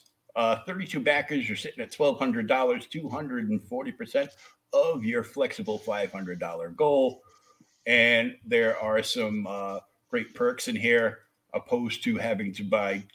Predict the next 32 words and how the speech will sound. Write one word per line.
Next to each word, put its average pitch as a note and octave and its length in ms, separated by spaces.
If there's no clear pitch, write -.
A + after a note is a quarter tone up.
two A#3+ 160
books. - 500
You B2+ 120
made A#2+ 160
it - 100
so A#2 320
we A#3 140
only A#3+ 160
have A3 180
to G#3 60
buy F#3+ 220
one E3+ 360
'cause A#2 220
it's - 300
in C3 120
a B2+ 40
graphic C#3 480
novel C3+ 340
format A2+ 500
exclusively C3 920
for B2 200
Indiegogo. A#2 880
You A#2 120
can B2+ 160
get A#2+ 380
the G#2+ 180
soft - 440
cover. F#3+ 480
You B2 200
can G2 220
get G#2 260
the G2 420